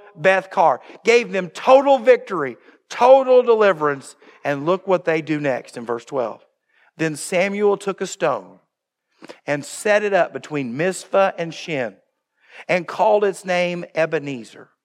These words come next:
and said, 'Thus, for the Lord has helped us.'" Now, I want you to think about this. He puts this giant stone as a place to remember God's goodness.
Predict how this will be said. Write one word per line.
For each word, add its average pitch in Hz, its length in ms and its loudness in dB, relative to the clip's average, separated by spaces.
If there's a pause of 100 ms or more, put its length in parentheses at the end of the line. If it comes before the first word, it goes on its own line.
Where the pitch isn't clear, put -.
(380)
and 160 240 -2
said, 160 480 0 (160)
'Thus, 165 520 2 (300)
for 139 140 -6
the 135 140 0
Lord 127 800 0 (480)
has 117 200 -8
helped 123 380 -2
us.'" 98 340 -10 (300)
Now, 180 280 2 (160)
I 180 60 -4
want 208 180 -2
you 190 80 -6
to 165 80 -2
think 165 200 -4
about 131 280 0
this. 107 380 -6 (480)
He 190 140 -2
puts - 280 0
this - 200 -6
giant 196 560 2
stone 139 640 -2
as 151 220 0
a 131 80 -8
place 170 680 -4 (460)
to 180 100 -4
remember 175 600 -2
God's 160 420 -2
goodness. 127 640 -8